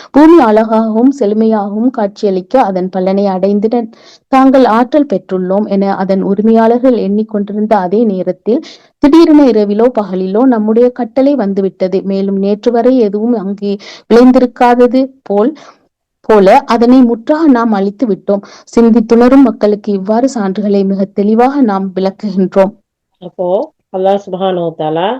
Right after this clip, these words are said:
Speaker 2: நீங்க என்ன செய்றீங்க? நம்பாத மக்களா, இந்த துனியாவுடைய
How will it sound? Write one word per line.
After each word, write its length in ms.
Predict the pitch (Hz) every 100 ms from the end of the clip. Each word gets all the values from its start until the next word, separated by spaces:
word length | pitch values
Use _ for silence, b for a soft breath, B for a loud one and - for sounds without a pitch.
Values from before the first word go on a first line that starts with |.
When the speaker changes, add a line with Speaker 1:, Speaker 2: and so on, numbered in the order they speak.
| - _
Speaker 2:
நீங்க 340 | 180 175 170
என்ன 220 | 165 208 247
செய்றீங்க? 500 | 233 180 165 151 139 143 -
நம்பாத 460 | 147 175 180 202 180
மக்களா, 520 | 165 143 135 143 196 b b b b
இந்த 240 | - 185 170
துனியாவுடைய 600 | 185 202 226 226 190 180